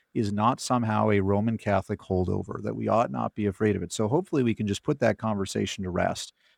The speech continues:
and just rejoice in this admonition and instruction. Make the sign of the Holy Cross,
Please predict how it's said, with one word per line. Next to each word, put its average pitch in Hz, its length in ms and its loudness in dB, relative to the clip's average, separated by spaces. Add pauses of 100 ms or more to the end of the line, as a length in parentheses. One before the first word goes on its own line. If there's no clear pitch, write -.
and 104 180 0
just 107 220 0
rejoice 117 640 2
in 113 240 -2
this 104 280 -4 (200)
admonition 104 640 2
and 98 100 0
instruction. 101 540 -4 (360)
Make 160 260 2
the 202 100 -2
sign 214 220 2
of - 20 4
the 190 80 8
Holy 196 200 8
Cross, 220 480 2